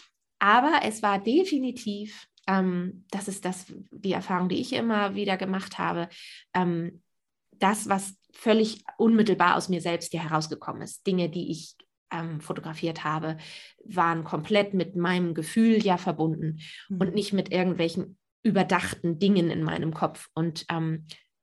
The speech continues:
Speaker 1: und das ist wahnsinnig hilfreich. Also
Speaker 2: Mhm.
Speaker 1: deshalb <laughs>
Speaker 2: Dass du
Speaker 1: unbedingt
Speaker 2: dich selber erkennst dann
Speaker 1: Ja, dass ich
Speaker 2: sozusagen,
Speaker 1: selber
Speaker 2: ne?
Speaker 1: schaue, so
Speaker 2: Mhm.
Speaker 1: guck mal, was war das, was mich angesprochen hat? Welche Bilder habe ich gemacht? Ähm,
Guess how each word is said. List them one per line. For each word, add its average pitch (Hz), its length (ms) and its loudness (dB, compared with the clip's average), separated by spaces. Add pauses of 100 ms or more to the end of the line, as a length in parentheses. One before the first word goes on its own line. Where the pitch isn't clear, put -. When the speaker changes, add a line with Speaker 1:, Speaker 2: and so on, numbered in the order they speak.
(140)
Speaker 1:
und 185 120 0
das 240 120 0
ist 294 160 2
wahnsinnig 233 400 2
hilfreich. - 720 -6
Also 185 300 2
Speaker 2:
Mhm. 175 60 -4
Speaker 1:
deshalb 190 520 -4
<laughs> - 80 -8
Speaker 2:
Dass 220 140 -6
du - 100 -4
Speaker 1:
unbedingt 240 480 4
Speaker 2:
dich 262 120 4
selber 247 280 8
erkennst 254 600 2
dann 202 100 4
Speaker 1:
Ja, 208 140 8
dass 254 160 4
ich 202 80 -2
Speaker 2:
sozusagen, 196 200 6
Speaker 1:
selber 277 160 8
Speaker 2:
ne? 262 60 8
Speaker 1:
schaue, 233 380 4
so 214 140 8
Speaker 2:
Mhm. 220 40 2
Speaker 1:
guck - 200 -8
mal, 175 300 0 (420)
was 240 280 4
war 233 260 8
das, 180 320 0
was 185 160 -4
mich 190 220 -4
angesprochen 165 460 -6
hat? 170 80 -6
Welche 269 220 0
Bilder 214 340 2
habe 170 120 -4
ich - 140 -10
gemacht? 151 400 -8 (420)
Ähm, 190 400 0